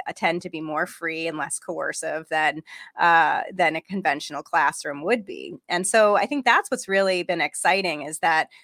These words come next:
the key barrier, I think, to more families choosing homeschooling was this, um, misunderstanding of what it could be, that it's not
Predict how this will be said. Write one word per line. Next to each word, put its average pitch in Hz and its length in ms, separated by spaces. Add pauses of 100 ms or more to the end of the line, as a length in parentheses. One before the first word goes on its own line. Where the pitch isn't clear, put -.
the 185 80
key - 300
barrier, 185 600
I 160 100
think, 156 240
to 180 120
more 160 220
families 151 580
choosing 170 380
homeschooling 160 580
was 156 300 (360)
this, 170 680
um, 156 280 (320)
misunderstanding 196 1120
of 180 180
what 180 220
it - 100
could 208 240
be, 175 360
that 165 180
it's - 200
not 175 460